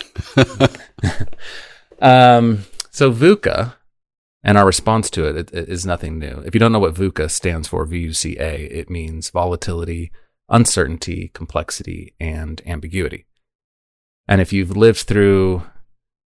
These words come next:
the Cuban Missile Crisis, the Great Depression, or even the Great Recession that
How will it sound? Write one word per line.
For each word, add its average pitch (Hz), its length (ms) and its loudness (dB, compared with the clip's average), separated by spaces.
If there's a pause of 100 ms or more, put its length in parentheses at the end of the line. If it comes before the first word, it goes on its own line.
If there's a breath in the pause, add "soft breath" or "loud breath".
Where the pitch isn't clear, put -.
(560)
the 90 80 -8
Cuban 87 280 0
Missile 117 280 2
Crisis, 92 420 2
the 101 80 -8
Great 85 220 -6
Depression, 120 580 2
or 92 180 -2
even 95 280 -4
the 92 40 -6
Great 90 220 -4
Recession 92 600 0
that 85 280 -6